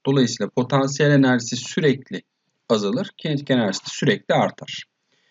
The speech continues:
Dolayısıyla M ve L noktalarında kinetik enerjilerden bahsederken tabii ki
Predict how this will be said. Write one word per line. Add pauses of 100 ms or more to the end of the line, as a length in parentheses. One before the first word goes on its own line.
(200)
Dolayısıyla
M
ve
L
noktalarında
kinetik
enerjilerden
bahsederken
tabii
ki